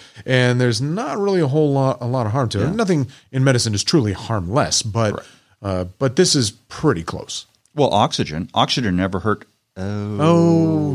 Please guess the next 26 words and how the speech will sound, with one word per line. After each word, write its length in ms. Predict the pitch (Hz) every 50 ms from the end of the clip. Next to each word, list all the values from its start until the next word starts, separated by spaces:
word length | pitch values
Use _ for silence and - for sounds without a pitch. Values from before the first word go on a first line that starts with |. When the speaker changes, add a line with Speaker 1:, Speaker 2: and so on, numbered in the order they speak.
| 131 127 117
Speaker 2:
maybe 260 | 98 92 90 80 82
Speaker 1:
yeah. 640 | 80 80 80 78 73 76 78 78 78 76 78 76 73 - - - 110 104
Speaker 2:
not. 120 | 120 120 -
Speaker 1:
<laughs> 60 | _ _ _ - - - - 107 107 -
Uh, 120 | - 90
Speaker 2:
Sea 260 | 85 82 - - 202 185
collars, 440 | 135 - 117 95 90 82 71 71
sea 200 | - - - 185
co- 220 | 180 - 175 - - _ _ _ _ _ _ _ _ _ _
Speaker 1:
Se-, 200 | - - 156 -
Speaker 2:
no. 540 | 107 143 180 214 233 233 208 175 139 110 143
Speaker 1:
no, 400 | 147 156 160 156 151 143 131 120
no. 120 | - 127 120
Speaker 2:
Backboards, 600 | - 160 196 - - 156 135 104 85 - - -
no. 220 | 113 135 147 160 156
Speaker 1:
Cause 300 | 165 214 247 269 262 170
Speaker 2:
they 60 | 165 165
know. 20 |
Speaker 1:
cancer. 460 | 220 254 254 233 - 175 160 131 113
Backboards 640 | 95 85 139 165 214 208 - - 196 214 190 147 -
cause 280 | - - 180 170 151 -
cancer. 480 | - 135 143 131 104 - 98 71 - _ _ _ _ - - - -
Speaker 2:
Damn. 200 | - - - - _ _ _ _ _ _ _ _ _ _ _ _ _ _ _
Speaker 1:
Uh, 200 | 101 95 90 85
Speaker 2:
Ketamine. 500 | 78 - - 143 139 113 90 80 69 62 62 _ _ _ _ _ _ _ _ _ _ _ _ _ _ _ -
Speaker 1:
Ketamine 640 | - 180 226 233 233 233 226 226 220 214 214 185 -